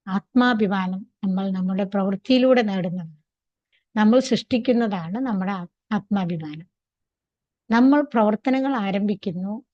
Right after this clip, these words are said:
അത് സ്ഥിരം ആക്കുക. ചെറിയ ചെറിയ പ്രവർത്തികൾ ചെയ്യുക.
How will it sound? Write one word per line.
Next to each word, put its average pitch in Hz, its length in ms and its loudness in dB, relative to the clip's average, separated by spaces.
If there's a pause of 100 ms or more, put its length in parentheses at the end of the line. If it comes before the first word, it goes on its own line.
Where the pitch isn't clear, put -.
അത് 226 160 0
സ്ഥിരം 247 460 2 (120)
ആക്കുക. 170 280 -10 (300)
ചെറിയ 294 360 4
ചെറിയ 330 280 0
പ്രവർത്തികൾ 190 540 -2
ചെയ്യുക. 156 500 -12